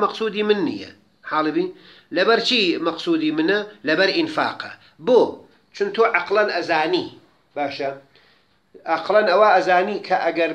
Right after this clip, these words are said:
ئینفاق لە ماڵە کرێ. ئەگەر ماڵ نەبێ ئینفاق، مەسەلەن ئینفاقکردن متەوەقیفە لەسەر ماڵ. پس ماڵەکە مەطلوب منە لەبەر ئینفاق. کەواتە تەماشاکە، ئە، لتەوەقفی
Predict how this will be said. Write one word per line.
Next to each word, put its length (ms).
ئینفاق 420
لە 120
ماڵە 340
کرێ. 180
ئەگەر 220
ماڵ 220
نەبێ 220
ئینفاق، 240
مەسەلەن 320
ئینفاقکردن 720
متەوەقیفە 560
لەسەر 300
ماڵ. 160
پس 220
ماڵەکە 380
مەطلوب 260
منە 160
لەبەر 220
ئینفاق. 360
کەواتە 400
تەماشاکە، 500
ئە، 80
لتەوەقفی 580